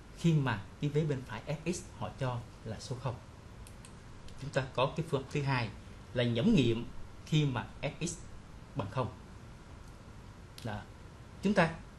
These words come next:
hoặc là tính det A ra để giải phương trình, hoặc là không cần tính det A,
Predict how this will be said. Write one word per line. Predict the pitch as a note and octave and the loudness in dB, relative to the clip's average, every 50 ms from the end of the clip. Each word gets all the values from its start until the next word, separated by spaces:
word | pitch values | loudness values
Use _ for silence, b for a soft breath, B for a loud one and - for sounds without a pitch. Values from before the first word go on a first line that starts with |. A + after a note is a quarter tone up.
| - - - - | -14 -12 0 8
hoặc | - F3 F3 F3 | 10 10 12 12
là | E3+ D#3+ C3 A2 - - - - - - - | 12 12 12 8 2 -6 -12 -14 -10 -2 2
tính | E3 E3 F#3+ | 4 4 6
det | E3+ E3 - - | 6 6 6 4
A | C3 B2 A#2+ | 2 2 4
ra | A#2 B2 A#2+ G#2+ - - - - - - - - - - - - - - | 4 2 2 0 -2 -6 -10 -8 -6 -2 0 0 0 0 -2 -6 -4 -2
để | - B2 | -2 0
giải | B2+ B2 A2+ A#2+ - | 2 4 4 4 6
phương | - B2 - | 4 4 6
trình, | C3 A#2 - - - - - - - - - - | 6 6 6 6 4 0 -2 -4 -6 -6 -2 2
hoặc | D3+ C#3+ - | 2 6 6
là | D#3+ C#3+ | 6 6
không | - - A#3 A#3 A3 | 8 8 8 8 10
cần | F3 C3+ G#2 | 8 8 8
tính | D3+ F#3+ | 6 4
det | G3 F#3+ - | 4 2 4
A, | D#3 D#3 D3 C3 | 4 4 4 4